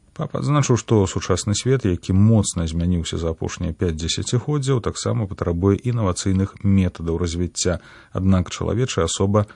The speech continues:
заўсёды павінна знаходзіцца ў цэнтры. Мы ўсе частка адной сям'і. Гэты факт схіляе да маральнага абавязку ставіць чалавечую асобу ў цэнтр палітыкі, а не шукаць улады і прыбытку, гаворыцца ў папскім пасланні.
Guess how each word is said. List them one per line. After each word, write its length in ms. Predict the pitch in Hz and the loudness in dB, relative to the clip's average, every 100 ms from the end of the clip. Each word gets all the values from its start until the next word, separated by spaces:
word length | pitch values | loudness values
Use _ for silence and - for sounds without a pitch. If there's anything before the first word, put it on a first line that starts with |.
| _ 101 | _ 0
заўсёды 560 | 98 120 107 87 90 | 4 4 2 -2 -4
павінна 400 | - 78 85 90 | -4 -2 0 0
знаходзіцца 540 | 78 78 82 76 - 85 | -2 -4 -6 -6 -6 -8
ў 80 | - | -6
цэнтры. 480 | - 73 76 - - - - 107 | -4 -6 -8 -12 -16 -20 -4 4
Мы 180 | 110 | 6
ўсе 300 | 117 - 80 - | 6 2 -2 0
частка 480 | 92 104 - 127 127 | 0 0 -2 -4 -2
адной 260 | 82 80 - | -2 -2 -2
сям'і. 480 | 87 85 78 78 - - 95 | -2 -2 -4 -8 -12 -8 -2
Гэты 340 | 92 90 90 | 2 2 0
факт 400 | - 92 110 - | -2 -2 -2 -6
схіляе 460 | - 90 85 85 82 | -8 -4 0 0 0
да 100 | 87 | 2
маральнага 560 | 87 87 87 87 90 | 2 2 2 2 0
абавязку 560 | 92 110 143 - 139 127 - - - | 2 0 0 0 0 0 -4 -20 -12
ставіць 640 | - - 127 127 123 - | -8 2 4 4 2 -4
чалавечую 640 | - 123 117 117 117 117 117 | -4 0 2 2 2 0 0
асобу 480 | 110 127 113 120 131 | 2 2 2 2 2
ў 80 | |
цэнтр 480 | - 117 104 101 101 | 0 2 2 2 -2
палітыкі, 640 | - 98 98 98 101 - 110 | -2 0 0 -2 -6 -8 -4
а 80 | |
не 140 | 104 85 | -4 -4
шукаць 500 | 82 - 87 87 - | -6 -2 -2 -2 -2
улады 520 | 113 107 90 80 82 | 0 2 2 0 -4
і 80 | 78 | -4
прыбытку, 560 | - 82 92 98 - 90 - _ 87 | -4 -2 -2 -2 -2 -4 -6 _ -6
гаворыцца 500 | 90 101 82 78 87 | 0 0 0 -4 -6
ў 80 | 76 | -6
папскім 480 | - - - 82 | -8 -8 -8 -4
пасланні. 560 | 85 - 90 76 73 | -4 -2 -2 -4 -6